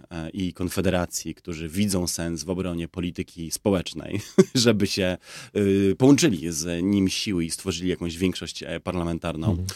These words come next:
Speaker 1: No i mam taką obawę, e, miałem taką obawę, że,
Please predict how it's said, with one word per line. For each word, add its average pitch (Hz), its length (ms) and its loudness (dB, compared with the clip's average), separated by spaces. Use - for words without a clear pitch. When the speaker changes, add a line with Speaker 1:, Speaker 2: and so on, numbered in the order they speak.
Speaker 1:
No - 40 -2
i 95 40 4
mam 104 100 6
taką 104 220 2
obawę, 95 760 2
e, 82 140 -10
miałem 101 200 4
taką 104 180 4
obawę, 90 440 4
że, 78 160 -2